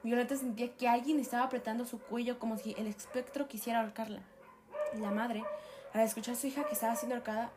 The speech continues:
volteó y en ese momento vio cómo la piel del cuello de Violeta se hundía y la jalaba hacia atrás.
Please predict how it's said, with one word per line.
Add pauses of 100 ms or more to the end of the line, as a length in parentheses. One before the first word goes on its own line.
(120)
volteó
y
en
ese
momento (400)
vio
cómo
la
piel (1040)
del
cuello
de
Violeta (260)
se
hundía
y
la
jalaba
hacia
atrás.